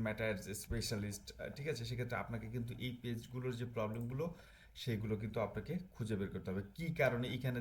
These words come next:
দেখা যাচ্ছে নয়শো পঞ্চাশ জন ফলোয়ার্স থাকার পরও এইখানে এনগেজমেন্ট আসতেছে না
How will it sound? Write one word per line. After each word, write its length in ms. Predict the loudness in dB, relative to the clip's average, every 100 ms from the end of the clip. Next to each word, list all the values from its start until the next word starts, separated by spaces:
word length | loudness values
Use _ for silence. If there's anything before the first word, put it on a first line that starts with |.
| 4
দেখা 140 | 4
যাচ্ছে 200 | 2 2
নয়শো 260 | 2 2 2
পঞ্চাশ 220 | 0 -2 -2
জন 100 | -2 0
ফলোয়ার্স 280 | 4 4 2
থাকার 200 | -2 0 6
পরও 220 | 8 8 4 -12 -14 -2
এইখানে 440 | 2 4 4 4 4 4
এনগেজমেন্ট 440 | 6 4 2 4 4
আসতেছে 320 | 2 -8 -12
না 60 | -12